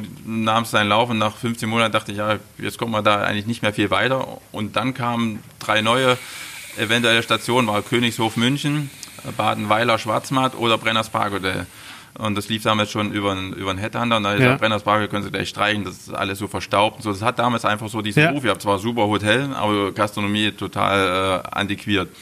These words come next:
Speaker 1: Er sagt, „Können Sie streichen.“ Ich sag, „Schauen Sie sich's an, neuer Direktor, neuer Küchenchef und so weiter. Äh,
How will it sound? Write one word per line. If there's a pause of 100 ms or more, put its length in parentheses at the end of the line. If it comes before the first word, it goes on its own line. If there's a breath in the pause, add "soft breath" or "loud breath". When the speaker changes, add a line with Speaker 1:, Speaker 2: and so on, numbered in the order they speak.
(140 loud breath)
Speaker 1:
Er
sagt,
„Können
Sie
streichen.“
Ich
sag,
„Schauen
Sie
sich's
an,
neuer
Direktor,
neuer
Küchenchef
und
so
weiter. (480 loud breath)
Äh,